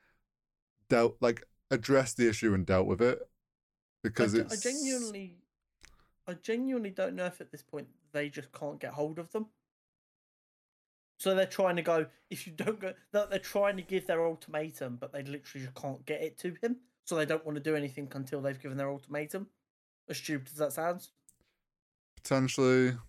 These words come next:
Speaker 1: And that may-, yeah, 'cause, like, maybe legally they have to sort, do something like that, but I don't know. It kinda just, it feels like we, every, every time he's trending, it's another step closer to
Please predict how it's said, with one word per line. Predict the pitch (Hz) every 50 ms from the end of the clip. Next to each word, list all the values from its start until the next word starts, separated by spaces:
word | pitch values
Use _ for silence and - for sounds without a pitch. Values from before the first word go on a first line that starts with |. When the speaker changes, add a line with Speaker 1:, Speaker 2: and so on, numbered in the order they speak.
| _ _ _ _ _ _ _ _ _ _ _ _ _ _ _ _ _ _ _ _ _ _ _ _ _ _ _ _ _ _ - 101
Speaker 1:
And | 95 95
that | 95 98 95
may-, | 98 104 104 104
yeah, | 110 110 110 104 101 101 98
'cause, | - - 107 98 104
like, | 98 95 95 - _ _ _ - - _ _ _ _ _ _ _ _ _ _ _ -
maybe | 101 101 95 95 82 80 82
legally | 92 95 95 98 92 - 95 92 92
they | 87 85
have | 92 90 - -
to | - 87
sort, | - - 104 98 - 92
do | 92 98 92
something | - - 101 92 92
like | 92 92 95
that, | 98 98 101 - -
but | 95 92 - _ _ _ _ _ _ _ _ _ _ _ _ _ _ - -
I | 147
don't | 135 113
know. | 110 107 107 107 104 -
It | 123 123 117 -
kinda | 143 147 143 143 131
just, | 107 110 107 - - _ _ _ _ _ _ _ _ _ _ _ _ _ _ _ _ -
it | 127 123 117
feels | - 147 147 147 131 135
like | 131 123
we, | 123 120 - -
every, | 127 123 117 110 117 120 117 117 117
every | 127 123 127 123
time | 120 135 123 120
he's | 117 110 104
trending, | - - - 104 104 107 113 120 123 120
it's | 110 - -
another | 92 90 98 95 92
step | - - - - - 101 101 - -
closer | - - 98 95 90 - 104
to | 98 - - 95 92 92 87 87 87 87 82